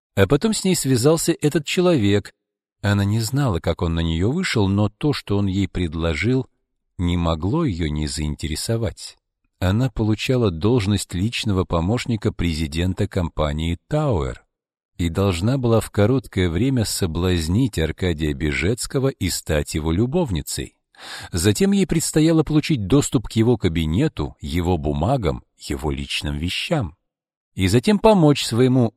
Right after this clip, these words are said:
благодетелю в одной очень хитроумной операции. После завершения всего проекта Веронику ждало солидное денежное вознаграждение, плюс она могла сохранить свое рабочее место,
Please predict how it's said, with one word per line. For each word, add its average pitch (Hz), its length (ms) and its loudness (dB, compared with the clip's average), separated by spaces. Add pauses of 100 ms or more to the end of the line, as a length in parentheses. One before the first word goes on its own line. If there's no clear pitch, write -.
благодетелю 85 1040 -2
в 78 80 -4
одной 147 360 2
очень 131 440 0
хитроумной 87 840 0
операции. 113 760 -2 (760)
После 87 280 -2
завершения 80 640 -2
всего 98 440 -4
проекта 71 640 -4 (240)
Веронику 120 640 2
ждало 117 440 0
солидное 123 640 0
денежное 110 520 0
вознаграждение, 110 960 -2 (160)
плюс 98 380 -2
она 82 180 0
могла 82 300 0
сохранить 92 500 -4
свое 82 300 -2
рабочее 73 480 -4
место, 69 500 -6